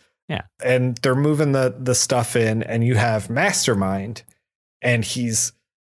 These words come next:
Speaker 2: masterminding all these guys. All these guys that are moving the crates have headphones on, and Mastermind is in the armored truck, and, and he's like, the pilot's like, "You fellows are new here, aren't you? Never seen you before."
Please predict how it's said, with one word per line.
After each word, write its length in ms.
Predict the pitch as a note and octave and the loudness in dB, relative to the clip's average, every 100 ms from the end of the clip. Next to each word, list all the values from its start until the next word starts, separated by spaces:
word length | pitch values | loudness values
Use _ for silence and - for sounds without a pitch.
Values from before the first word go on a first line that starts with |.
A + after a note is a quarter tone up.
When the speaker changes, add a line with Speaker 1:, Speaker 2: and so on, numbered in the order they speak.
| _ _ - | _ _ -6
Speaker 2:
masterminding 880 | A#2 B2 C3+ - C3 A#2 A#2 A2 A2 - | 0 0 0 0 0 0 0 0 -2 -2
all 180 | B2 A#2 | 0 2
these 220 | A#2 - | 0 0
guys. 300 | C#3+ C3 B2 | 0 0 0
All 80 | A#2 | 0
these 180 | G#2+ | 0
guys 400 | - A#2+ B2 A2+ - | 0 2 2 0 -2
that 160 | A#2+ A#2 | -2 0
are 80 | A2 | 0
moving 400 | A#2 A2+ A#2+ G#2+ | 0 0 0 0
the 200 | G2+ G2 | 0 -2
crates 400 | - - C#3+ A2+ | -4 -2 -2 -2
have 240 | - A2+ G2 | 0 0 0
headphones 540 | - D#3+ B2+ G#2+ F#2+ | -2 -2 0 0 0
on, 360 | G2 F#2 F#2+ F#2+ _ _ _ _ | 0 -2 -4 -6 _ _ _ _
and 400 | A#2 A2 G2+ G2+ - _ _ - | 0 0 0 -4 -10 _ _ -4
Mastermind 600 | A#2+ A#2+ - B2 A#2 A2+ | -2 0 0 0 2 0
is 120 | G2+ | 2
in 140 | A#2 | 2
the 260 | A2 G#2 G2+ - | 2 0 -2 -2
armored 340 | A#2 A#2 A2 | 0 0 0
truck, 420 | - C#3 B2+ - - - | 0 0 -2 -6 -12 -6
and, 300 | G2+ G2 - | -4 -4 -4
and 180 | A2 G#2 | -4 -2
he's 160 | G2 | -2
like, 340 | A#2+ G#2 - - _ _ - | 0 -2 -6 -18 _ _ -6
the 120 | B2 | -4
pilot's 460 | - C3 B2+ A2 | 0 0 0 0
like, 240 | A#2+ G#2+ F3 | 0 0 -2
"You 80 | G3 | 0
fellows 440 | A3+ G#3 G3+ E3 | 2 2 2 2
are 120 | F#3 | 2
new 160 | G#3+ A3+ | 2 2
here, 200 | C#3+ A#2 | 2 2
aren't 240 | D#3 F3 | 0 0
you? 200 | A#3 G3 - | 0 0 -2
Never 160 | E3+ F#3 | -2 0
seen 220 | - A3 | 0 0
you 80 | F#3+ | 0
before." 480 | A2+ - B2 G#2+ | -2 0 0 0